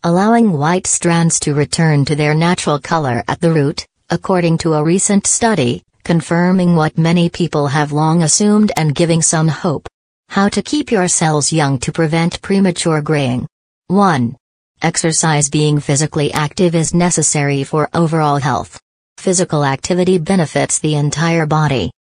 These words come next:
It encourages the release of positive hormones and communication between various body components. Make a routine and stick to it for positive results.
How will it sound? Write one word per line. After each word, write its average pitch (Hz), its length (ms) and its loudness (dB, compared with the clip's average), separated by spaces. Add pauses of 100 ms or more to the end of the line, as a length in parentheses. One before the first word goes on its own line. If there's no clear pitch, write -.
(260)
It 165 140 2
encourages 151 720 0
the 156 100 -2
release 165 460 0
of - 180 -4
positive 185 580 0
hormones 175 640 2
and 156 160 0
communication 160 720 0
between 165 440 0
various 156 460 2
body 151 400 -2
components. 156 720 -2 (400)
Make 196 280 4
a 254 80 2
routine 165 500 0
and 151 200 0
stick - 280 -2
to 185 180 0
it 175 100 0
for 151 160 -2
positive 156 600 0
results. 135 640 -2